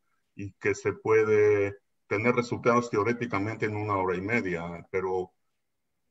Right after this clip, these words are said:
yo conozco a la compañía que la quiere traer a México y están atorados con Cof-, cofepris, para variar. Entonces, <laughs> eso,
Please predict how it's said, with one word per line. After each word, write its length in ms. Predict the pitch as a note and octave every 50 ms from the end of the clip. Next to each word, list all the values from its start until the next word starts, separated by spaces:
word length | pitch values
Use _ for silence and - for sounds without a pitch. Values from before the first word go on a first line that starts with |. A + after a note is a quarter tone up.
| _ _
yo 140 | - A#2 A#2
conozco 280 | A#2 B2 A#2+ A#2 A#2 -
a 60 | A2+
la 60 | G#2
compañía 360 | F2+ G#2+ F2+ G2+ G2+ G#2+ A#2
que 80 | - G#2
la 100 | F#2+ F#2
quiere 220 | - A2 A2 A2
traer 280 | - - G2 G2 G2 G2
a 40 | G2
México 640 | F#2+ F#2 F#2 F#2+ - G#2 F#2+ - G2 G2+ F#2+ F#2+ -
y 180 | G2 F#2 F2+ F2 - G2+
están 240 | - - A2 G#2 G#2
atorados 500 | G#2 G2+ - G#2 F#2 F#2 F#2 F#2+ G2 -
con 160 | - F2 E2+
Cof-, 220 | - - - - _ _
cofepris, 840 | - F#2 F#2 - F2+ E2 - - F#2+ F2+ F2 E2+ - - - _ _
para 200 | - F#2 F2+ E2+
variar. 400 | E2+ E2 D#2+ E2 F2 E2+ D#2 - _ _ _ _ _ - - _ _
Entonces, 420 | _ - G2+ G2+ F#2+ G2+ G2+ - -
<laughs> 40 | G#2+
eso, 240 | G#2 G#2+ - -